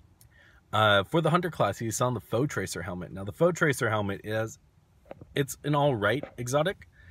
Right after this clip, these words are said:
I don't use it too much, but it's really made for bosses. What it is, is basically whenever you look down the sights of any weapon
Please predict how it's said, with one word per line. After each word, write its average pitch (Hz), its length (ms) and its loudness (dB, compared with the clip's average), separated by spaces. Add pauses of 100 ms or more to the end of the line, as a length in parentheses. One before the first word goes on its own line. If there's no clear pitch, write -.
(340)
I 127 120 2
don't 139 200 2
use 135 220 -2
it 156 100 -8
too 160 140 2
much, 165 480 0
but 113 360 2
it's 110 240 -2
really 123 360 0
made 104 240 -2
for 95 140 -8
bosses. - 560 -14 (460)
What 127 180 0
it 131 120 4
is, 123 300 2
is 104 400 0
basically 110 480 -2
whenever 104 280 0
you 101 160 -4
look 110 340 -4
down 135 180 2
the 110 80 -4
sights 117 380 0
of 98 80 -2
any 107 120 0
weapon 95 500 -2